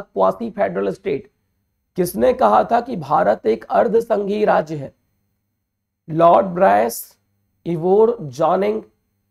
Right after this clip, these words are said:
एच एल, एच एच लस्की, के सी बियारे। इसका सही उत्तर आप देखेंगे,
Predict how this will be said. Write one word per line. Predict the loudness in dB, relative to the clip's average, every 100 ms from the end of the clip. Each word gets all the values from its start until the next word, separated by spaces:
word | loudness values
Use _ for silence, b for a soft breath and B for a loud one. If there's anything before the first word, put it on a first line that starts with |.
| _ _ _ _ _ _ -2
एच | -2 0 0
एल, | 2 0 -4 -16 _ _ -2
एच | -2 0 -2
एच | -2 -4 -20 -12
लस्की, | -2 -2 -2 -6 -8 -8 -10 _ _
के | 2 2
सी | 0 -8
बियारे। | -2 2 2 0 -6 _ _ _ _ _ _ _ _ _ _ _ _ _ _ _ _ _ _ _ _ _ _ _ _ _ _ -12
इसका | -2 -2
सही | 0 0
उत्तर | 0 0 2
आप | 2
देखेंगे, | 2 0 2 0 0